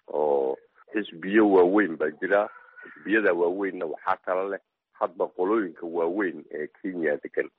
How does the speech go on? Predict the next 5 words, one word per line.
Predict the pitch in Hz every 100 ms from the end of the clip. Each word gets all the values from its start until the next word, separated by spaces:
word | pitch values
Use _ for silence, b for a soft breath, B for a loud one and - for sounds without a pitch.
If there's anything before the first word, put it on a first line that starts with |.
| _ _ -
ee | 71
sidii | - 85 76 73 -
Kalenjinka, | - 80 78 80 98 90 90 90 _ _ _
Kukuyada, | - - - 87 107 104 104 - _ _ _ _ -
Jalwada, | 80 78 85 107 110